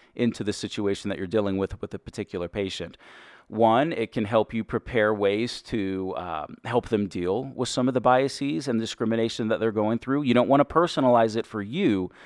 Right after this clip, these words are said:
You wanna personalize it for your patient. But you can definitely rely on some of those experiences that you've had and then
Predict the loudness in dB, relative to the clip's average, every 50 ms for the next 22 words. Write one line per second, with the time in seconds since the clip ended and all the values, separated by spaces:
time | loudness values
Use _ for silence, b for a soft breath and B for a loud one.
0 | B B -6 0 2 2 4 2 2 2 2 2 2 4 6 6 8 6 6 4
1 | -2 -8 -8 -8 -8 -8 -8 -8 -6 -6 -6 -4 -4 -6 -6 -6 -8 b b b
2 | b b b -2 0 0 0 0 0 -2 0 4 6 6 6 6 4 0 -2 0
3 | 0 -2 -2 0 0 2 4 6 6 8 6 6 4 2 0 -2 -4 -2 -2 0
4 | 0 0 -2 -4 -6 -10 -8 -6 -2 -2 0 0 0 -2 -4 -6 -8 -6 -4 -4
5 | -4 -4 -6 -6 0 2 2 2 2 0 -4 -8 B B B B B B B B
6 | 0 0 2 2 2 2 2 4 4 4 2 2 2 2 0 -2